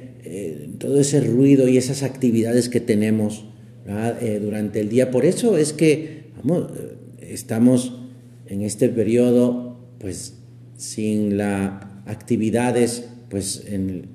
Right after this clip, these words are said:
la universidad o en el colegio, no, no solamente para descansar, no solamente para no hacer nada. Precisamente estas vacaciones se llaman vacaciones de Semana Santa.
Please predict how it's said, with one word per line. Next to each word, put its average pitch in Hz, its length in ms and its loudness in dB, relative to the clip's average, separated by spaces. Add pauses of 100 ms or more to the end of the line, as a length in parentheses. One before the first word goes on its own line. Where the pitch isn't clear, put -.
(140)
la - 80 -14
universidad 104 760 -2
o 120 60 0
en 110 80 0
el 104 140 -4
colegio, 123 760 0 (760)
no, - 160 -4 (140)
no 170 220 4
solamente 202 580 6
para 135 300 0
descansar, 107 880 -4
no 151 80 -4
solamente 165 480 4
para 127 320 0
no 123 180 2
hacer 113 320 -4
nada. 147 400 -4
Precisamente 185 800 2
estas 160 340 0
vacaciones 139 540 2
se 131 80 0
llaman 127 260 0
vacaciones 127 460 0
de 160 120 6
Semana 139 680 2
Santa. 165 840 -6